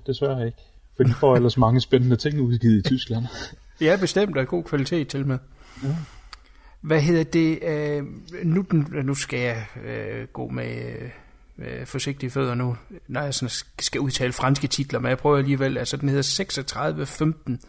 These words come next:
Speaker 2: Kode Père Noël, som jeg har kunne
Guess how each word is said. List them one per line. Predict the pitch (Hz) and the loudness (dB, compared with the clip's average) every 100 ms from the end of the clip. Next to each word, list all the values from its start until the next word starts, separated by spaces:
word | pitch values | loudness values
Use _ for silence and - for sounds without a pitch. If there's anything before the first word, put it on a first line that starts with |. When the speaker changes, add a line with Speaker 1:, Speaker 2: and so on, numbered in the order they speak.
| - | -2
Speaker 2:
Kode | - 165 180 170 127 110 - | 2 4 4 2 0 0 2
Père | 135 131 135 156 151 - | 4 4 4 2 2 2
Noël, | 139 139 139 147 - - - - - - - - - - - - - | 4 4 4 2 -4 -14 -20 -20 -20 -20 -20 -20 -20 -20 -20 -20 -8
som | - 127 | 0 2
jeg | 117 | 2
har | 127 | -2
kunne | - 143 | -4 -4